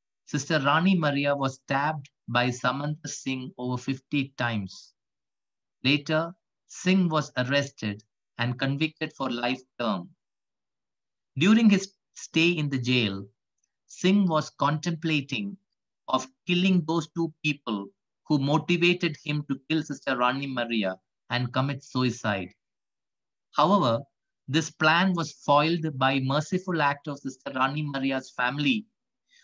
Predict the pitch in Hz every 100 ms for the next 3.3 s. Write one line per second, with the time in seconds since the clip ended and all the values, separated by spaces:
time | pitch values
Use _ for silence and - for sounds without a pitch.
0 | _ 160 151 131 135 165 170 185 190 185
1 | - 143 143 165 156 156 _ _ - 139
2 | 143 143 139 - 143 127 110 - _ _
3 | 131 131